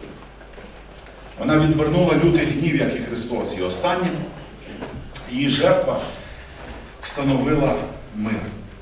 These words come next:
Коли Давид взяв із руки її те, що вона принесла для нього,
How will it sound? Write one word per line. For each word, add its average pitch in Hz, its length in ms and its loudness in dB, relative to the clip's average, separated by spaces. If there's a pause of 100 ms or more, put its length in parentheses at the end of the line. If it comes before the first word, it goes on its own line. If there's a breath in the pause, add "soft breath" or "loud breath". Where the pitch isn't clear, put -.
(580 loud breath)
Коли 247 120 2
Давид 220 320 6
взяв 170 480 2
із - 120 -4
руки 160 220 4
її 156 320 4
те, 156 320 2
що - 200 0
вона 123 220 0
принесла 117 600 0 (220)
для 101 80 -6
нього, 107 320 -2